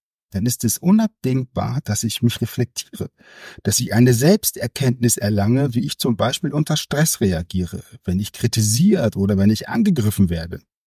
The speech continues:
Befrage doch da mal dein Umfeld, deine Familie und deine Freunde. Das kann hilfreich sein, damit du ein klares Bild von dir selbst bekommst.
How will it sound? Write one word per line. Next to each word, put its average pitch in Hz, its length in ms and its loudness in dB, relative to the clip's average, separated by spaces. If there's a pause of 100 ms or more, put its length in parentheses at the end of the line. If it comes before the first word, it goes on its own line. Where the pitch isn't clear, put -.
(1080)
Befrage 202 380 0
doch 185 120 2
da 170 200 0
mal 165 160 2
dein 160 220 0
Umfeld, 98 680 -2
deine 104 200 0
Familie 135 640 2
und 95 220 -2
deine 98 200 2
Freunde. 190 540 -4 (1080)
Das - 180 -8
kann 160 160 4
hilfreich 160 500 2
sein, 95 220 0
damit 107 260 2
du 127 60 -8
ein 101 160 -2
klares 165 500 -2
Bild 123 320 -2
von 120 220 -4
dir 135 140 -6
selbst 131 420 -4
bekommst. - 600 -10